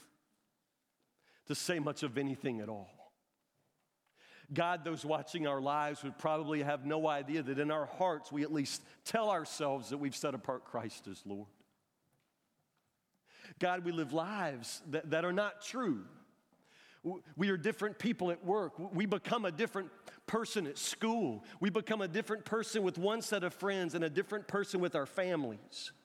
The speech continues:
A different person when we stand in the pulpit to preach than we are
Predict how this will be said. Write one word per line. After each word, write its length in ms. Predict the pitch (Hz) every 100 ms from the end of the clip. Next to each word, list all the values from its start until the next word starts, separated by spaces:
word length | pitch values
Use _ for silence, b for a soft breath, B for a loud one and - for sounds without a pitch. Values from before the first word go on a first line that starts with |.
| _ _ _ B 226 214
A 80 | 190
different 400 | 233 - 220 -
person 460 | 233 247 220 196
when 160 | 185 170
we 80 | 165
stand 320 | - 214 214
in 60 |
the 80 | 185
pulpit 420 | - 220 202 214
to 120 | - 160
preach 400 | - 240 220 156
than 200 | 180 170
we 100 | 165
are 340 | 190 208 196